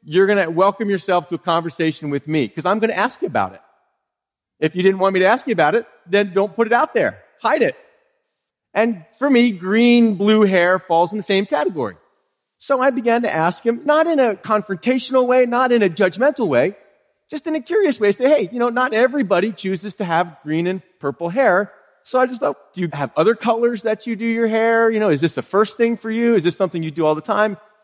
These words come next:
And he said, "Yeah, you know, people tend to follow me, so I wanna see how far I can push 'em." You see why I asked people?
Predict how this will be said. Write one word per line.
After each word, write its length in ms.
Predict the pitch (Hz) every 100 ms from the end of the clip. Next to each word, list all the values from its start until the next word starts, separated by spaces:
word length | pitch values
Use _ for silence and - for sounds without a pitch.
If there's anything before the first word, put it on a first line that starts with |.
| _
And 60 | 185
he 60 |
said, 220 | 170 190
"Yeah, 160 | 202 220
you 160 | 208 214
know, 120 | 214
people 260 | 240 240
tend 160 | 180 214
to 60 | 170
follow 380 | 185 196 156
me, 360 | 107 104 127 139 _ _ _ _ _ _ _ _
so 140 | -
I 40 | 170
wanna 160 | 185
see 160 | 165 202
how 120 | 180
far 200 | 160 165
I 60 | 170
can 140 | 139
push 240 | - 233
'em." 80 | 90 82 _ _ _ _ _ _ _ _ _
You 80 | 214
see 180 | - 294
why 260 | 254 269
I 20 | 226
asked 360 | 170 233 -
people? 400 | 269 269 311 294